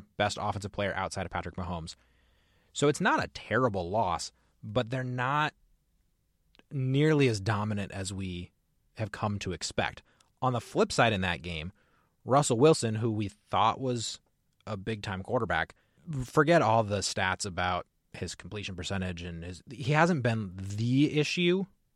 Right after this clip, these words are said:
this season. I think the most telling thing at, coming out of this game against the Chiefs, he only threw twenty-two passes. He was a terrible thirteen of twenty-two on the completion, but he only attempted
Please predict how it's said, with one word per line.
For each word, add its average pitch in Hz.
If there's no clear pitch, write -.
this 139
season. 156
I 131
think 151
the 151
most 123
telling 127
thing 113
at, 107
coming 110
out 101
of 101
this 92
game 98
against 95
the 90
Chiefs, 95
he -
only 160
threw 113
twenty-two 127
passes. 92
He 107
was 92
a 98
terrible 95
thirteen -
of 92
twenty-two 92
on 85
the 80
completion, 101
but 127
he 135
only 170
attempted 95